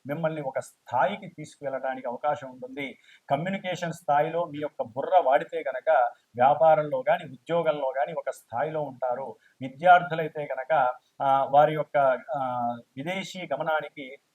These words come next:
కావలసినటువంటి గవర్నమెంట్ సహాయ సహకారాలు తప్పకుండా అందుతాయి.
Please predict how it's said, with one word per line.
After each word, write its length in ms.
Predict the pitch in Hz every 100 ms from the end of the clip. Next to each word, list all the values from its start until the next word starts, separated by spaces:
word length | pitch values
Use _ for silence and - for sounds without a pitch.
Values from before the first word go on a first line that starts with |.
| 131
కావలసినటువంటి 880 | 139 156 156 151 147 143 143 131 127
గవర్నమెంట్ 380 | 147 165 160 156
సహాయ 360 | 127 143 151
సహకారాలు 640 | 151 135 - 139 135 131 120
తప్పకుండా 400 | 135 143 143 143
అందుతాయి. 580 | 139 - 147 151 170